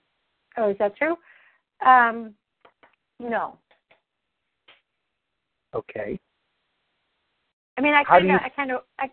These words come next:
Speaker 1: kinda worked it out a little bit already in my head, but initially I thought it was yes. <laughs>
Speaker 2: So it's not true?
Speaker 1: No, it's not true.
Speaker 2: How do you feel, and how do you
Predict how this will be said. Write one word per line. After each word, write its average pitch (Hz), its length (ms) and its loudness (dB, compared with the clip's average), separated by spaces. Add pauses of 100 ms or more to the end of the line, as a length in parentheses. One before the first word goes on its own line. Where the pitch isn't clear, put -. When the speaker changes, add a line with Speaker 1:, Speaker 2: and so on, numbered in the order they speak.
(100)
Speaker 1:
kinda 262 200 -6
worked 220 240 -8
it 202 80 -8
out 196 160 2
a 175 40 -2
little 170 160 -4
bit 170 120 -8
already 180 300 -6
in 170 80 -14
my 170 120 -12
head, 170 180 -8 (120)
but - 160 -4
initially 262 520 2
I 226 120 4
thought 208 180 -2
it 185 60 -8
was 185 140 -12
yes. 185 140 -14 (560)
<laughs> 262 100 -8 (1700)
Speaker 2:
So 156 80 8
it's 147 160 -2
not 156 220 0 (120)
true? 95 220 -18 (640)
Speaker 1:
No, 220 380 -2
it's 208 160 -14
not 180 200 -12
true. 269 220 -16 (920)
Speaker 2:
How 147 220 4
do 160 60 -6
you 185 160 -2 (200)
feel, 131 480 -2 (1160)
and 127 140 -12
how 143 100 0
do 139 80 0
you 143 80 0